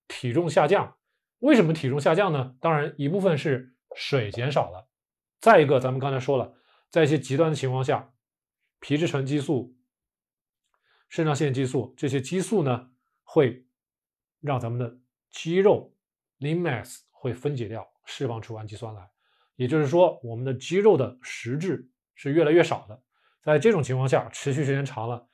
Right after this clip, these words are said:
体重下降，这个呢和一些晚期的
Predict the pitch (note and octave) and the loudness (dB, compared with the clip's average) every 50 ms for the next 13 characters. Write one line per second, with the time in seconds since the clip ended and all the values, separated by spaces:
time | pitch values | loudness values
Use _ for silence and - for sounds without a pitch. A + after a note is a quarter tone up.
0 | _ _ _ _ _ _ _ - - - - A2+ A#2 D3 C3+ - - - _ - | _ _ _ _ _ _ _ -20 -12 -8 -6 -2 0 0 0 -2 -4 -12 _ -6
1 | - C#3+ B2 A#2+ D3 - - - _ _ _ _ _ _ _ - F#3+ F#3 E3+ D#3+ | -2 -2 0 0 -2 -4 -6 -10 _ _ _ _ _ _ _ 2 2 4 4 4
2 | D3 C#3+ C#3 C3 - _ _ _ - - - B2+ B2+ C3 C3+ C#3 C3 C3+ C#3+ C#3+ | 2 0 -4 -6 -10 _ _ _ -16 -8 -4 -4 -2 -2 -2 -4 -4 -2 -2 0
3 | C#3+ C3 A#2+ G#2+ F#2+ F2+ F2+ - - - C3+ C3+ B2+ A2 - - | 0 0 -2 -6 -8 -12 -16 -18 -10 -4 -2 -2 -2 -2 -4 -10